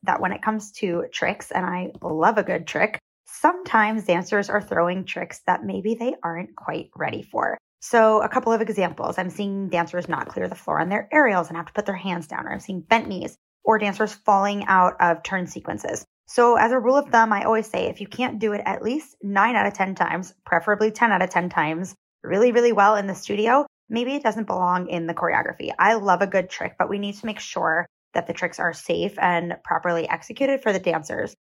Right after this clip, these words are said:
So maybe you keep working on that aerial or that turn sequence and you put it in your solo next season.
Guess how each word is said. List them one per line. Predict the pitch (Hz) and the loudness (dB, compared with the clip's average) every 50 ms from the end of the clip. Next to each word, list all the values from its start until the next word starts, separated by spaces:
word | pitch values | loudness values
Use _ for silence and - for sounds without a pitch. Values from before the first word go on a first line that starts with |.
| _ _ - | _ _ -6
So | - - 202 | -2 0 0
maybe | 196 214 254 277 269 277 | 2 2 2 2 2 0
you | 269 262 | -2 -4
keep | 254 - 254 - | -2 -2 -4 -2
working | - 214 208 - - 196 | -2 -2 -4 -2 -2 0
on | 185 175 175 | 0 2 2
that | 170 165 - - | 2 0 0 0
aerial | 165 147 - - - | 0 0 0 0 0
or | - - 185 | 0 0 0
that | 165 156 - - | 0 -2 -2 -2
turn | - - 185 180 175 | -2 -2 -2 -2 -4
sequence | - - 104 - 127 - 285 - - | -8 -8 -4 -2 -2 -2 -2 -4 -4
and | - 185 | -4 -4
you | 175 | -4
put | 170 - 196 190 | -4 -4 -4 -4
it | |
in | 185 180 | -4 -6
your | 185 - | -6 -8
solo | - - - - - - - - - _ _ - | -10 -8 -6 -6 -4 -4 -4 -6 -8 _ _ -2
next | 277 381 - - - - | -2 -2 -2 -4 -12 -10
season. | - - - - - - | -8 -8 -6 -6 -8 -8